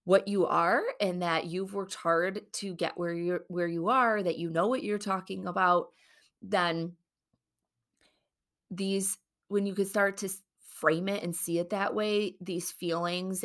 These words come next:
and overthinking will slowly start to, to disintegrate. I hope this episode was helpful to you guys. Don't forget to leave a review, and you will be entered into a raffle to win a free s-,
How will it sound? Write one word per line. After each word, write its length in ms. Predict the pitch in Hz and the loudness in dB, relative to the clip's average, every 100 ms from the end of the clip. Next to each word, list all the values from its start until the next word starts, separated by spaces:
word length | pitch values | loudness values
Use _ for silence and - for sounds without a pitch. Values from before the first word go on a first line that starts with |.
| - | -4
and 400 | 170 160 165 175 _ _ _ _ _ _ _ _ - | -2 -2 -2 -6 _ _ _ _ _ _ _ _ 0
overthinking 840 | 185 190 185 180 165 160 202 214 196 | 2 4 2 0 -4 -2 -2 -2 2
will 180 | 175 | 2
slowly 500 | 165 - 190 165 165 | 2 -2 2 2 2
start 360 | 165 - 156 139 | -2 0 -2 -2
to, 300 | - 165 151 - _ - | 0 0 0 -6 _ -10
to 100 | 165 | -10
disintegrate. 760 | - 160 165 151 156 160 156 - _ _ _ _ _ _ _ _ _ _ - - - - - | -6 -2 -2 -2 -4 -6 -6 -10 _ _ _ _ _ _ _ _ _ _ -20 -20 -20 -10 -4
I 100 | 190 | -4
hope 340 | - 196 196 | 0 0 2
this 160 | 226 214 | 0 2
episode 460 | 196 202 - 190 | 0 0 -4 -2
was 160 | 185 180 | -2 -4
helpful 460 | - 202 196 202 | -4 -4 -2 -2
to 180 | 196 - | -2 -4
you 180 | 190 196 | -4 -2
guys. 640 | 196 196 185 185 185 208 - _ _ _ - | 0 2 4 4 2 -2 -10 _ _ _ 0
Don't 180 | 190 190 | 0 0
forget 300 | 202 202 202 | -2 -2 0
to 120 | 202 | 2
leave 220 | 190 185 | 2 2
a 100 | 190 | 2
review, 680 | 175 185 180 269 294 285 269 | 2 2 0 2 4 4 6
and 200 | 226 190 | 6 4
you 80 | 185 | 0
will 160 | 185 | 0
be 220 | 185 185 | 0 -2
entered 360 | - 170 175 180 | -2 -2 -4 -2
into 560 | 170 175 175 185 175 165 | 0 -2 -2 0 0 0
a 140 | 170 160 | -2 0
raffle 580 | 180 190 185 - 180 180 | 2 4 4 2 0 0
to 180 | - 170 | -4 -4
win 180 | 170 | -2
a 140 | 170 170 | -4 -8
free 220 | - 175 | -6 -6
s-, 120 | 170 | -6